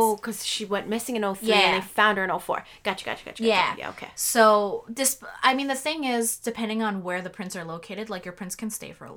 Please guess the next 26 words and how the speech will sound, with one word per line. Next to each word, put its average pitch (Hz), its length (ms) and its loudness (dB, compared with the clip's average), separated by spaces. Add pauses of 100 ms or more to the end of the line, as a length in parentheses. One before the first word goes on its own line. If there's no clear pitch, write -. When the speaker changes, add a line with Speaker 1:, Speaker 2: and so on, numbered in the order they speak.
(140)
Speaker 2:
long 135 180 -12
as - 120 -14
fuck - 200 -14
time. 208 160 -4
Speaker 1:
Yeah. 165 640 2 (480)
Speaker 2:
Um, 170 500 -2 (360)
but 294 500 2 (500)
context 226 640 -8
is 185 100 -10
very 196 300 -8
important. - 680 -14 (520)
His - 380 -8
prints - 560 -10 (360)
were 190 300 -4
the 185 100 -6
ones 180 340 -4
that - 120 -10
were 170 120 -14
found 160 280 -10
on 160 120 -12
the 180 80 -12
windows. 214 760 -6
Speaker 1:
Oh, 226 520 6
God. 214 680 6
Speaker 2:
On 196 160 2
the 175 540 -4